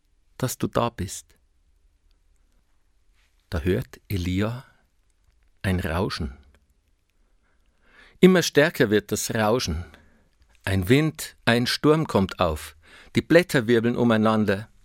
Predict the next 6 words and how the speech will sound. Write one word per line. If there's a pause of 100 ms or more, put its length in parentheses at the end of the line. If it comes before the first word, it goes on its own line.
(360)
Äste
fallen
herunter. (1900)
Elia
denkt, (1600)
"Bestimmt